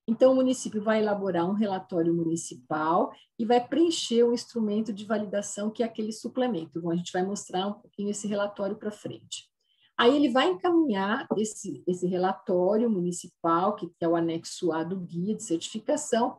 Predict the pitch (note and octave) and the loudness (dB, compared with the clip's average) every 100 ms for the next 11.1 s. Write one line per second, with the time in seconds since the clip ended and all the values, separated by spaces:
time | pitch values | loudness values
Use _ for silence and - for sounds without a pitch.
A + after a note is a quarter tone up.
0 | _ B3+ C#4+ E4 A#3 A3+ G3+ F3+ E3+ F3 | _ 4 4 2 0 -4 -2 0 -2 -4
1 | F#3+ G3+ A3 - G3+ G#3 A#3 - A3+ G3 | -6 -2 -2 -2 -4 -6 -6 -2 0 2
2 | F#3 G#3+ - - G#3+ B3 C4 - _ _ | 2 2 -2 -2 -2 -2 -8 -10 _ _
3 | _ _ C4 C4+ D#4 E4+ - B3+ C#4 B3 | _ _ 2 4 4 2 0 -6 -4 -4
4 | B3 - A#3 B3+ - A3 G#3+ G#3+ G#3+ G#3 | -4 -4 -4 -4 -4 -4 -2 -2 -2 -4
5 | G#3 G#3+ G3+ A3 - - F3 - F3+ B3 | -2 -2 -2 -4 -6 -14 -6 -2 0 0
6 | - - E3+ F3+ G3 A#3+ - _ - G#3+ | -4 -2 0 0 -2 -4 -10 _ 0 0
7 | - - A#3+ A#3+ G3+ E3+ - G3 G3+ - | -2 2 6 6 4 0 -2 -2 -2 -2
8 | F#3 F#3 - G3+ - F3 F3 E3 E3 E3+ | -4 -4 -6 -6 -2 -2 2 2 2 -2
9 | D#3 D#3 E3 - E3+ F3 G#3+ G#3+ G#3 G3+ | -6 -6 -10 -4 -2 0 0 0 2 0
10 | A3+ A#3+ - F#3 F3+ G#3+ - E3 E3+ - | -2 -6 -4 0 2 0 -2 -4 -4 -12